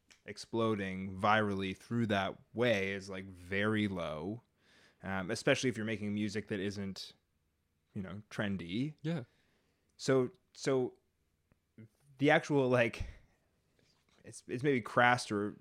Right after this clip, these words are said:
Speaker 1: to, but you, you know, you're a bu-, you're a businessman, Mac, you know,
Speaker 2: <laughs>
Speaker 1: th-, that, like, if you are gonna put your stuff on Bandcamp and you know that all your friends are gonna share it on their social media,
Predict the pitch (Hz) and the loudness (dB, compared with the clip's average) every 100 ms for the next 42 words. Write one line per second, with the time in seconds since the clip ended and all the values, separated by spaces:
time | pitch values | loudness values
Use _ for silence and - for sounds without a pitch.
0 | - - 104 101 90 _ _ - 104 117 | -16 -10 -6 -6 -8 _ _ -8 -4 -2
1 | 139 92 107 131 110 92 107 - 247 101 | -2 -4 0 2 2 0 -8 0 4 4
2 | 90 98 107 101 - 101 107 98 123 165 | 2 -4 -4 -8 -6 -4 -2 0 0 0
3 | 165 123 110 156 208 - - - - 135 | 0 2 2 0 -4 -12 -16 -14 -12 -6
4 | 135 127 139 135 - 135 131 - _ - | 0 8 8 8 4 2 2 -2 _ -20
5 | - - - - 135 123 156 175 151 135 | -20 -20 -16 -2 0 2 6 8 10 8
6 | 123 131 - 151 139 - 135 127 120 127 | 4 -2 2 2 2 2 0 0 0 0
7 | 135 135 104 107 107 117 117 113 117 123 | 0 -4 -4 -4 -6 -4 -2 0 4 4
8 | 123 113 107 101 - - _ _ _ _ | 4 2 0 -2 -8 -20 _ _ _ _
9 | _ _ _ _ - 123 123 120 120 127 | _ _ _ _ 2 2 2 0 0 0
10 | 123 117 113 113 120 104 110 110 110 110 | 0 0 2 2 2 2 0 0 -2 -4
11 | 107 - 110 - 143 147 143 135 135 135 | -6 -4 -2 2 6 8 8 8 6 4